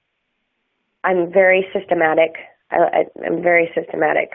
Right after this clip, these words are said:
So, um, when, when something needs to get done, I get it done. I have my systems. Um, that's a hard, that's a hard question to answer,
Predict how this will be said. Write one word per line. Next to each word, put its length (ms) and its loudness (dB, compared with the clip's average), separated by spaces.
So, 340 4
um, 460 0
when, 400 2
when 260 2
something 280 4
needs 280 4
to 60 -2
get 300 0
done, 340 4
I 120 4
get 200 0
it 80 -12
done. 340 6
I 60 2
have 180 0
my 140 -4
systems. 600 2
Um, 500 4
that's 180 -12
a 80 0
hard, 220 0
that's 180 2
a 60 -2
hard 180 -2
question 400 -10
to 60 -10
answer, 320 -10